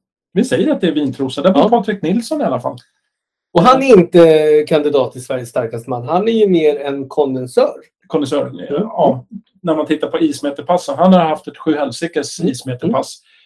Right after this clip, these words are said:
Speaker 1: Han fick tre över tio kilo. Tio och ett halvt. Tio och ett halvt igen, fast sex gram utöver det. Tio femtiosex.
Speaker 2: Mm.
Speaker 1: Och elva komma tre.
Speaker 2: Ja, det är, det är en trevlig svit.
Speaker 1: Ja. Och det är lite härligt att han har fått en tio kilo. Så han bara, "Äh, kör vidare lite."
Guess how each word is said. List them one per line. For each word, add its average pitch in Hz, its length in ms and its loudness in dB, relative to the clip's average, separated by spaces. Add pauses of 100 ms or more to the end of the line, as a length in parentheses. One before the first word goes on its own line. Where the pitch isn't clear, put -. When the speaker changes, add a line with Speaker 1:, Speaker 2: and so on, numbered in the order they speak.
(160)
Speaker 1:
Han 196 300 4
fick 160 240 -4 (100)
tre 190 440 6
över 143 220 -6
tio 135 300 0
kilo. 156 460 0 (420)
Tio 156 300 4
och 147 80 2
ett - 60 -18
halvt. 202 380 0 (720)
Tio 156 200 4
och 151 80 4
ett 147 60 -6
halvt 139 240 -2
igen, 139 360 0
fast 156 320 -8
sex - 380 -4
gram 139 280 0
utöver 131 300 -2
det. 139 140 -2
Tio 147 260 -4
femtiosex. 139 480 -4 (180)
Speaker 2:
Mm. 131 260 2 (320)
Speaker 1:
Och - 220 0 (200)
elva 135 340 0
komma 139 260 -4
tre. 135 220 -6 (480)
Speaker 2:
Ja, 151 140 4
det 185 60 8
är, 160 220 8
det 156 60 2
är 156 160 6
en 131 100 0
trevlig 135 340 4
svit. - 320 -10 (220)
Speaker 1:
Ja. - 440 -2 (380)
Och 175 160 0
det 190 60 6
är 190 120 6
lite 180 220 2
härligt 175 260 0
att 165 120 2
han 156 200 -4
har 156 80 0
fått 190 200 -2
en 160 200 -2
tio 156 220 0
kilo. 156 220 -2
Så - 120 -8
han - 40 -12
bara, - 220 -8
"Äh, - 60 -10
kör 208 160 -8
vidare 208 300 0
lite." 156 140 2